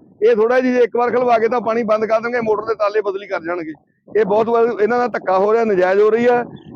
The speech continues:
ਜੇ ਇਹਨਾਂ ਦਾ ਨਾ ਇਹ ਸਾਥ ਦਿੱਤਾ, ਤਾਂ ਅਸੀਂ ਤਾਂ ਨਾਲ ਹੈਗੇ, ਹੈਗੇ ਆ। ਅਸੀਂ ਹੋਰ ਸਿੱਖ ਸੰ-, ਸੰਸਥਾਵਾਂ ਨੂੰ ਵੀ ਨਾਲ ਲਵਾਂਗੇ,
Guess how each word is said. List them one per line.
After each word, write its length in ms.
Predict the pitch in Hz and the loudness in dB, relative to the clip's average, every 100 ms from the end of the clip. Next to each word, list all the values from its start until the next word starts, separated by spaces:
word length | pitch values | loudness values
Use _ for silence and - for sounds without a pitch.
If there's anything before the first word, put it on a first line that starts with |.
| - | -2
ਜੇ 120 | 160 | 2
ਇਹਨਾਂ 340 | 226 254 269 | 4 4 2
ਦਾ 100 | 269 | 2
ਨਾ 260 | 254 214 220 | 2 2 4
ਇਹ 160 | 233 208 | 2 2
ਸਾਥ 220 | 214 208 | 2 2
ਦਿੱਤਾ, 460 | 196 220 190 170 165 _ _ | 0 2 2 0 -6 _ _
ਤਾਂ 200 | - - | -6 -2
ਅਸੀਂ 160 | 175 240 | 0 2
ਤਾਂ 140 | 262 | 2
ਨਾਲ 240 | 247 233 247 | 2 2 4
ਹੈਗੇ, 380 | 220 220 262 226 | 2 2 2 2
ਹੈਗੇ 200 | 226 220 | 2 0
ਆ। 220 | 175 156 - - 185 | 0 -4 -12 -8 -2
ਅਸੀਂ 140 | 226 | 2
ਹੋਰ 220 | 220 208 233 | 4 4 4
ਸਿੱਖ 160 | 226 | 0
ਸੰ-, 480 | 190 208 190 180 185 | 2 0 -2 -2 -2
ਸੰਸਥਾਵਾਂ 500 | 165 202 202 208 220 | -2 -2 0 0 0
ਨੂੰ 100 | 240 | 0
ਵੀ 80 | 247 | 0
ਨਾਲ 240 | 208 202 | 2 2
ਲਵਾਂਗੇ, 440 | 220 254 254 254 | 2 0 2 4